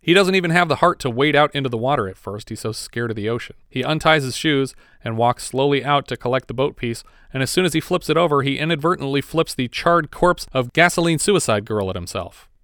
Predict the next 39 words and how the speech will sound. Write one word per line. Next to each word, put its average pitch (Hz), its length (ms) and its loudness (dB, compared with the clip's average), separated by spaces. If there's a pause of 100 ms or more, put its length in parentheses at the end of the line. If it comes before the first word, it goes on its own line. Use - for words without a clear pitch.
At 147 120 4
night, 185 300 4 (100)
we 139 140 -2
see 165 200 0
him 156 120 0
using 151 300 0
a 127 40 0
syringe 160 600 -2
to 135 100 0
withdraw 127 400 0
sodium 151 480 0
cyanide, 113 640 -2 (240)
which 127 180 -4
he 131 80 -2
then 131 200 -2
drops 143 400 0
into 139 300 -2
a 120 120 -2
loaded 143 380 0
cylinder 135 420 -2
of 117 180 -6
hollow 139 300 -2
points. - 500 -16 (220)
Next, - 520 0
he 127 120 -2
lights 139 280 2
a 127 60 0
match 147 440 -2
and 123 160 -4
melts 151 220 -2
a 131 60 -2
candle 156 440 -2
to - 160 -8
seal 190 320 -2
the 147 80 0
cyanide 123 580 -2
into 127 320 -6
each 139 220 -6
bullet. 131 320 -4